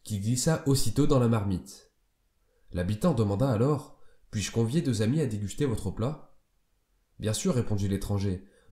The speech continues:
nous sommes ici chez vous. » L'hôte s'absenta un moment, puis revint avec deux camarades. Le premier tenait une bouteille de vin dans les mains, qu'il déposa sur la table. Le second transportait un bout de lard,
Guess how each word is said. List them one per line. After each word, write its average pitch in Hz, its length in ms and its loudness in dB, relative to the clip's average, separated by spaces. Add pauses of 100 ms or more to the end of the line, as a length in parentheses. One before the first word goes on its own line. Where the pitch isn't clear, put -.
(100)
nous 104 80 0
sommes 101 200 0
ici 95 320 -6
chez 113 180 -4
vous. » 127 220 -6 (1900)
L'hôte 113 340 2
s'absenta 104 480 -2
un 131 60 2
moment, 101 380 0
puis 127 180 -8
revint 104 380 -2
avec 98 240 -4
deux 131 100 0
camarades. 87 640 -6 (640)
Le 107 180 -2
premier 151 320 2
tenait 120 240 2
une 113 120 0
bouteille 123 320 0
de 120 100 0
vin 135 160 0
dans 107 100 0
les 90 140 -2
mains, 117 360 -2 (120)
qu'il 85 180 -6
déposa 113 400 0
sur 120 180 -4
la 92 100 -2
table. 78 420 -10 (760)
Le 95 100 -4
second 117 340 2
transportait 127 540 0
un 123 140 6
bout 123 160 2
de 101 120 4
lard, 101 460 -2